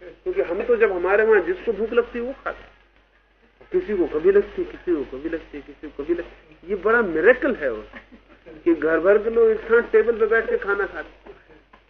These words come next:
क्योंकि सबको एक साथ भूख लगना बड़ी असंभव घटना है। और लोग कहते हैं कि बारह बज गया और सो जाओ। <laughs> मैंने कहा कि उसकी ये बिल्कुल समझ के बाहर पड़ा हो,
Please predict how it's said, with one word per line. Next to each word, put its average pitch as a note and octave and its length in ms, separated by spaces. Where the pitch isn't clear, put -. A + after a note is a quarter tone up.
क्योंकि F#3+ 200
सबको G#3 420
एक F#3 80
साथ F#3+ 280
भूख F3+ 180
लगना D3 300
बड़ी F#3 180
असंभव F3+ 500
घटना B2 200
है। G#2 60
और C#3 120
लोग D#3+ 240
कहते E3+ 220
हैं F3 80
कि D#3 60
बारह D#3+ 240
बज D3+ 200
गया E3 100
और C#3+ 180
सो - 100
जाओ। - 200
<laughs> - 1120
मैंने F3+ 100
कहा A3 200
कि G#3+ 260
उसकी A#3+ 240
ये C4 80
बिल्कुल A#3+ 320
समझ B3 260
के G3 120
बाहर D3+ 240
पड़ा A#2 220
हो, A2 140